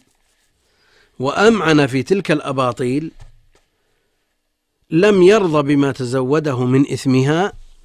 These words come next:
حتى صدر كتابه بذم أصحاب الحديث. ولما يقول اختلاف رحمة، وش يريد أن يقول؟ ماذا يريد أن يقول؟ ليقول أن الغنى مختلف فيه والاختلاف رحمة.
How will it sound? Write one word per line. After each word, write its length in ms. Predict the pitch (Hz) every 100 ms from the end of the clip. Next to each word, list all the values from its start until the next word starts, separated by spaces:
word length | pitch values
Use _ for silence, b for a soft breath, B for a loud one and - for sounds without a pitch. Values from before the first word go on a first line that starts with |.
| b b b 139
حتى 300 | - 135 123
صدر 520 | - 180 147 135 120
كتابه 680 | - 117 123 117 139 160 160
بذم 440 | 127 127 156 131
أصحاب 500 | 127 104 - 147 135
الحديث. 500 | 107 - 110 107 98 _ _ b b b b
ولما 280 | 135 147 147
يقول 240 | 143 180
اختلاف 380 | 156 - 143 135
رحمة، 400 | 131 107 110 110
وش 120 | 120
يريد 340 | 175 165 143 131
أن 140 | 127
يقول؟ 420 | 117 120 110 113 - b b -
ماذا 260 | 151 180
يريد 200 | 180 165
أن 140 | 151 139
يقول؟ 460 | 127 123 139 160 - b b b -
ليقول 640 | 156 170 190 175 196 226
أن 200 | 202 190
الغنى 380 | 202 214 220 220
مختلف 460 | 214 - 185 156 143
فيه 260 | 127 202
والاختلاف 500 | 233 170 - 143 120
رحمة. 340 | 113 - 113